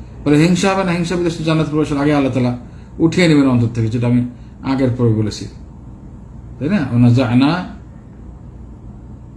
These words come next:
মা ফি সুদুরিহিম মিন গিল", প্রথম পর্বে বলেছি, সব অন্তরে হিংসা বিদ্বেষ উঠিয়ে নেওয়া হবে,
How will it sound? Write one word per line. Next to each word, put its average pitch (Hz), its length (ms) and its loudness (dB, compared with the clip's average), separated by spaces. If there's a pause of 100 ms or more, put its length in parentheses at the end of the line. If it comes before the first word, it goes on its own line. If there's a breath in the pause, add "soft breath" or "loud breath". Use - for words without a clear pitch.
(100)
মা 127 140 4
ফি 123 160 2
সুদুরিহিম 139 380 2
মিন 127 200 6
গিল", 156 180 4 (1500)
প্রথম 131 240 -2
পর্বে 139 240 2
বলেছি, 113 340 0 (140)
সব 143 280 0
অন্তরে 131 280 2
হিংসা 123 300 4
বিদ্বেষ 120 260 0
উঠিয়ে 147 220 2
নেওয়া 127 160 4
হবে, 104 100 0